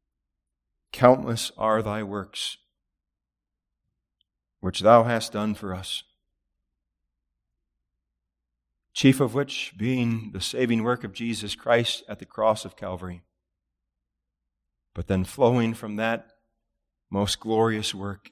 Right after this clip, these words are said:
countless others. And for all this, we give thee thankful praise, and we pray now for the grace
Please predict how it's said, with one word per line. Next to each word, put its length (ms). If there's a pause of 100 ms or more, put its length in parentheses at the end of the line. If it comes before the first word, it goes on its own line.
countless 520
others. 500 (4000)
And 120
for 140
all 200
this, 240
we 80
give 180
thee 100
thankful 420
praise, 500 (1500)
and 120
we 100
pray 240
now 260
for 180
the 80
grace 680